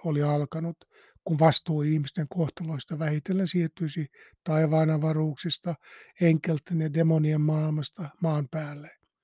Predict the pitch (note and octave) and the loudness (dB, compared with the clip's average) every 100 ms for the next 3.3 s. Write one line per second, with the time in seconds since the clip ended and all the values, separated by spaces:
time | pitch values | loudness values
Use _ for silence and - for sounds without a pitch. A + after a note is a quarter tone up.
0 | _ _ - E3 D#3+ - D3+ - D3 - | _ _ 0 2 2 -2 -6 -4 -4 -6
1 | E3+ D#3+ F3 _ _ _ _ - D#3+ - | -10 -14 -18 _ _ _ _ -4 -4 -4
2 | - E3+ - F#3 E3 D3 D#3+ D3+ D3 D#3 | -6 -6 -6 -8 -4 -2 -2 -4 -6 -6
3 | C3+ D#3 | -6 -6